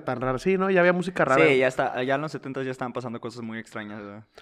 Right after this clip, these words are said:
Speaker 1: Bueno, entonces este cabrón ya empieza a tocar, empieza a estar cada vez en más proyectos, güey.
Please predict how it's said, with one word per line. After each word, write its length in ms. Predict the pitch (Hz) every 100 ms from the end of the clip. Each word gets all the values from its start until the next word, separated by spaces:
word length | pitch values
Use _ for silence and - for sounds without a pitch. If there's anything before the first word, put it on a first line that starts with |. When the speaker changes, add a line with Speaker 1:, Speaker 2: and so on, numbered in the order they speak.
| _
Speaker 1:
Bueno, 340 | 160 156 147 -
entonces 640 | 160 175 180 208 - -
este 240 | 170 165 202
cabrón 360 | 202 196 202
ya 460 | 190 185 190 190 180
empieza 240 | 156 175
a 40 | 196
tocar, 560 | 196 247 277 - - - _ _ _
empieza 220 | 160 151
a 40 | 151
estar 220 | 170 165
cada 140 | 170
vez 100 | 175 170
en 80 |
más 140 | 170 170
proyectos, 500 | 190 175 175 180 196
güey. 180 | 202